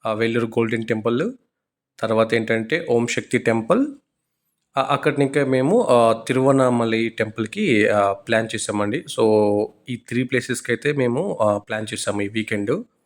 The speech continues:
So, అందుకోసం అనేసి, ఆ, సాటర్డే పొద్దుననే, ఆ, ఫైవ్ ఓ క్లాక్ మేము మా ఊరిని ఇంకా స్టార్ట్ అయ్యాము. ఆ, మీరు చూడొచ్చు, ఆ, ఇంటి ముందు పొద్దున అనమాట వ్యూ ఎలా ఉందో. Around ఫైవ్ ఓ క్లాక్ అండి ఇప్పుడు టైమ్.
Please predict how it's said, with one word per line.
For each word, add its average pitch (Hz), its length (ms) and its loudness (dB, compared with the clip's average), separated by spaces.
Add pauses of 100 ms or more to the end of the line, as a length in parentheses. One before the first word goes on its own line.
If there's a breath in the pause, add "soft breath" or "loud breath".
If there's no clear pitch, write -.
(880 soft breath)
So, 120 200 4
అందుకోసం 120 460 0
అనేసి, 127 640 -2
ఆ, 113 220 4
సాటర్డే 123 580 0
పొద్దుననే, 117 920 0
ఆ, 107 280 0
ఫైవ్ 113 360 0
ఓ 117 60 4
క్లాక్ 120 340 -2
మేము 131 360 0
మా 113 160 2
ఊరిని 110 280 0
ఇంకా 113 140 -4
స్టార్ట్ 107 300 -6
అయ్యాము. 110 360 -4 (720)
ఆ, 120 100 -6
మీరు 110 260 -2
చూడొచ్చు, 113 640 -4
ఆ, 113 200 2
ఇంటి 117 200 -4
ముందు 110 800 -2 (220)
పొద్దున 107 260 -4
అనమాట 104 380 -2
వ్యూ 113 320 0
ఎలా 107 160 4
ఉందో. 104 400 0 (760)
Around 113 180 -2
ఫైవ్ 107 260 0
ఓ 107 40 -2
క్లాక్ 110 320 -2
అండి 104 180 -2
ఇప్పుడు 123 220 -6
టైమ్. 107 380 -2